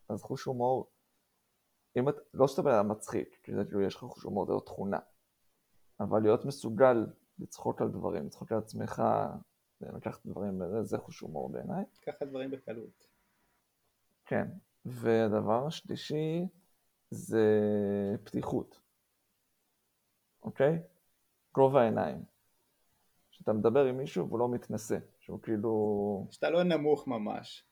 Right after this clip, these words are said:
Speaker 2: <laughs> סתם.
Speaker 1: שאתה, כן.
Speaker 2: <laughs>
Speaker 1: יופי.
Speaker 2: נגיד, שחקן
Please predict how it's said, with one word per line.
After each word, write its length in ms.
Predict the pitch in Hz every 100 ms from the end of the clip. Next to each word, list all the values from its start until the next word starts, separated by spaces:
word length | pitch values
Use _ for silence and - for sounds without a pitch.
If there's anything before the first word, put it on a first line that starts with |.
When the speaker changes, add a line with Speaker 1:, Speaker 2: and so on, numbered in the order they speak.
| - -
Speaker 2:
<laughs> 260 | 120 123
סתם. 300 | - - - 185 - _ - - - - _ _ _ _
Speaker 1:
שאתה, 320 | - _ 214 196 -
כן. 140 | 208 175 - 277 269 - 131 -
Speaker 2:
<laughs> 560 | 131 - - _ _
Speaker 1:
יופי. 280 | 123 - - 170 _ _ - - _ - - - - - - _
Speaker 2:
נגיד, 300 | 135 131 135
שחקן 400 | - - - 156